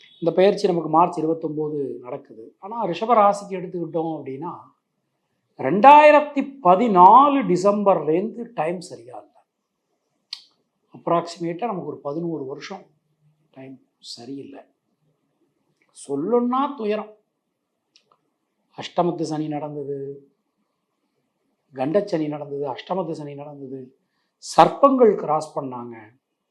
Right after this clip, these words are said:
யாரை நம்ம முதல்ல நம்புறோமோ அவன் தான் நம்ம முதுகுல முதல்ல குத்துறான். அந்த மாதிரி நேரம் ரொம்ப மோசமா இருந்தது. ஜென்ம ச-,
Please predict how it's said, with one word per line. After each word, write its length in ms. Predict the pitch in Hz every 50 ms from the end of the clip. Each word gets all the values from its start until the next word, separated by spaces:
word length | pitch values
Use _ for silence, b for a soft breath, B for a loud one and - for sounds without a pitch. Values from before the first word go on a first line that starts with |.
| _ _ _ _ _ _ _ _ _ _ _ _ _ _ _ _ - _ _ _ - 139 143 139 120 120
யாரை 520 | 117 117 123 127 147 170 208 254 269 285
நம்ம 200 | 262 262 240 226
முதல்ல 340 | 196 170 165 175 214 233 240 220
நம்புறோமோ 400 | 190 180 185 190 190 202 233 233
அவன் 220 | 190 156 165 175 185
தான் 160 | 214 220 208
நம்ம 120 | 185 156
முதுகுல 400 | 147 143 143 151 175 196 202 202
முதல்ல 320 | 160 135 135 143 160 180 175
குத்துறான். 420 | - - - _ 160 156 - _ _ _ _ _ _ _ _ _ _ _ _
அந்த 360 | _ 131 123 131 139 139 131 120
மாதிரி 800 | 113 117 147 208 262 277 285 277 247 208 170 - - - _ _ _ _ _ _ _ _ _ _
நேரம் 400 | 113 127 147 160 160 139 127 _ _ _ _ _ _ _ _ _ _ _ _ _ _ _ _
ரொம்ப 200 | 120 123 147 180 202 180
மோசமா 460 | 143 135 147 139 - 156 151 151 147
இருந்தது. 460 | 131 123 110 110 110 101 107 - _ _ _ _ _ _ _ _ _ _ _ _ _ _ _ _ _ _ _ _ _ _ _ 127
ஜென்ம 360 | 139 170 220 247 269 269 - - -
ச-, 280 | 175 170 160 151 139